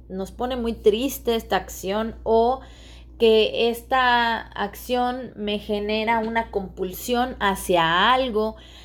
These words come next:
Eh, por ejemplo, no sé, este, cuando me pongo muy tensa, cuando estoy muy nerviosa, muy, tengo mucha, mucha ansiedad,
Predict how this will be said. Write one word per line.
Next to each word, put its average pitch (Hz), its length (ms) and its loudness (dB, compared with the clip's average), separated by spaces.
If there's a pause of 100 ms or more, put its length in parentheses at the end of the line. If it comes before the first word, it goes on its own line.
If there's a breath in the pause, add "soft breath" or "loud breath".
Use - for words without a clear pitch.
(140 loud breath)
Eh, 185 540 -4
por 185 140 -2
ejemplo, 185 800 0
no 180 160 -6
sé, 180 400 -4 (1200)
este, 185 1300 -2 (480 loud breath)
cuando 202 500 2
me 196 140 0
pongo 254 260 0
muy 262 180 -2
tensa, 262 600 0 (280 loud breath)
cuando 190 200 -6
estoy 262 200 -8
muy 285 140 -4
nerviosa, 233 600 0
muy, 214 220 -6 (200)
tengo 226 200 -4
mucha, 214 580 -4
mucha 220 560 -2
ansiedad, 190 640 0